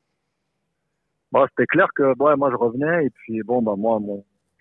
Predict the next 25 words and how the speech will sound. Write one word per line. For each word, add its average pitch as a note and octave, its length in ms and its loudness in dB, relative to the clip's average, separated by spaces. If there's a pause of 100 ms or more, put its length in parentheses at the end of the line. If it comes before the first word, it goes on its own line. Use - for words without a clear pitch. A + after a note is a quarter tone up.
(600)
mon B2+ 120 0
objectif, C3 400 0
c'était B2+ 160 0
de A#2 80 -2
jouer, C#3 320 2
jouer, B2+ 240 2
jouer. C#3+ 420 2
Et A2+ 100 -2
puis, G#2+ 240 -4
euh, G2+ 500 -4
voilà, A#2+ 300 4
j'enchaîne A2 340 0
les A2 140 2
matchs. B2+ 420 0 (480)
Euh, G#2 200 -2
tu - 100 -4
sais, A2+ 60 0
j'avais A2+ 180 4
la G#2+ 100 4
Youth B2+ 300 2
League, D3 360 2
j'avais A2 200 2
l'équipe C3 380 0
suisse - 320 0
aussi. C#3+ 340 -2